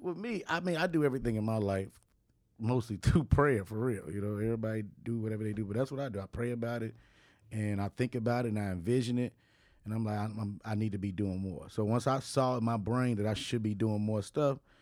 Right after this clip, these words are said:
I prayed about it. I called her, told her <laughs> I prayed about it. I wanna leave. And I love Mary for that 'cause she could, you know, I, I've said that to a couple of people. They're like, "You crazy."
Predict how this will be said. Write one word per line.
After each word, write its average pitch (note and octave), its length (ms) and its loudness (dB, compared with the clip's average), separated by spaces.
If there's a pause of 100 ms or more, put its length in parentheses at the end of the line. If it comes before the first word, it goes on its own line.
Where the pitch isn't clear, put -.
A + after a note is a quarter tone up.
(140)
I - 20 -20 (200)
prayed A#2 200 2
about A#2+ 340 0
it. B2 120 -2
I - 80 -12
called A2+ 340 2
her, A#2 80 2
told A2 200 2
her A2+ 80 2
<laughs> - 0 -
I - 20 4
prayed B2+ 340 2
about B2+ 320 0
it. B2 40 -2
I - 20 -4
wanna A2 360 0
leave. C3 340 0 (640)
And A2 140 0
I A2+ 40 2
love C#3 280 4
Mary A#2+ 240 6
for G2+ 100 -2
that A2 140 4
'cause G2+ 100 -4
she A#2+ 100 -6
could, A2+ 240 -4
you A#2 80 -4
know, G#2 320 -2 (260)
I, E2+ 180 -6
I've A2+ 160 -2
said D#3+ 160 4
that C3 120 4
to B2 80 2
a G2+ 60 -2
couple C3 260 0
of B2 80 -2
people. B2+ 140 2
They're B2 80 2
like, A#2+ 120 0
"You D4 100 6
crazy." A3+ 400 2